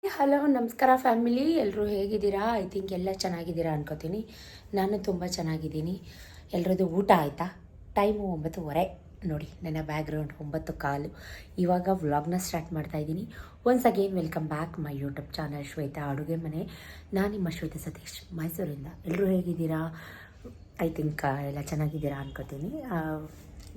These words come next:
ಏನೋ ಹೇಳ್ತಾ ಇದ್ದೆ, ಗುಡ್ ನೈಟ್ ಹೇಳೋ ಅಥವಾ ವಿಡಿಯೋ ನಾಳೆ ಬೆಳಗ್ಗೆ ಕಂಟಿನ್ಯೂ ಮಾಡಿ ಗುಡ್ ಮಾರ್ನಿಂಗ್ ಹೇಳೋ ಗೊತ್ತಾಗ್ತಾ ಇಲ್ಲ.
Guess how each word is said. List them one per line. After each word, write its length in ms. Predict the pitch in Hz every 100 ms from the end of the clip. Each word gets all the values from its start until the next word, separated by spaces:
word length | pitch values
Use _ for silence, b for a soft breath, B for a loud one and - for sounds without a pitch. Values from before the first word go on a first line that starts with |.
| 180
ಏನೋ 200 | 160 175
ಹೇಳ್ತಾ 380 | 156 165 165 127
ಇದ್ದೆ, 520 | 120 - - B B B B B B 185
ಗುಡ್ 200 | 208 202
ನೈಟ್ 220 | 269 277
ಹೇಳೋ 440 | - 226 196 185
ಅಥವಾ 640 | 208 196 165 170 180 - 214
ವಿಡಿಯೋ 360 | 175 180 180
ನಾಳೆ 320 | 180 151 156 165
ಬೆಳಗ್ಗೆ 300 | 165 160 165
ಕಂಟಿನ್ಯೂ 380 | 160 165 156
ಮಾಡಿ 220 | 156 156 160
ಗುಡ್ 260 | 151 139
ಮಾರ್ನಿಂಗ್ 380 | 139 156 180 165
ಹೇಳೋ 420 | 143 147 156 -
ಗೊತ್ತಾಗ್ತಾ 420 | 175 151 143 -
ಇಲ್ಲ. 120 | 147